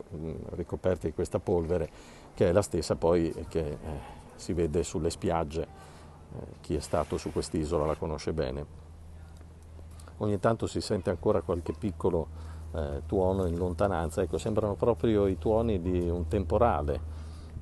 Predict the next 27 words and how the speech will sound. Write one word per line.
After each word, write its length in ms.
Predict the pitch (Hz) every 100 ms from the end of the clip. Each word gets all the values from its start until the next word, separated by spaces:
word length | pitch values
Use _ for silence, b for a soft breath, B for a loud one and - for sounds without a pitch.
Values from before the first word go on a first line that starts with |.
| -
Eh, 240 | 76 71 69
gli 120 | 80
eoliani 540 | 87 85 87 104 95 80
ci 120 | -
sono 240 | - 95
abituati, 520 | 85 82 113 92 78 82
per 160 | 80
chi 160 | 78 73 64 60 62 55 - -
ci 140 | -
viene 280 | 76 82 76
per 160 | 80 78
la 100 | 78
prima 280 | 90 92
volta 460 | 98 82 85 80 78 78 B B B
è 120 | - 98
una 420 | 87 82 76 71
sensazione 720 | - 90 98 82 90 87 87
un 160 | 80 78
po' 120 | 90
strana. 360 | - 85 73 87
Ecco, 140 | 95
vedete 300 | 87 101 92
ancora 260 | 90 - 95
il 100 | 76
Canadair 760 | 110 101 95 95 90 85 80
all'orizzonte 1160 | 85 90 95 95 101 104 107 107 - 73 - B B B B - - -
che 300 | 90 85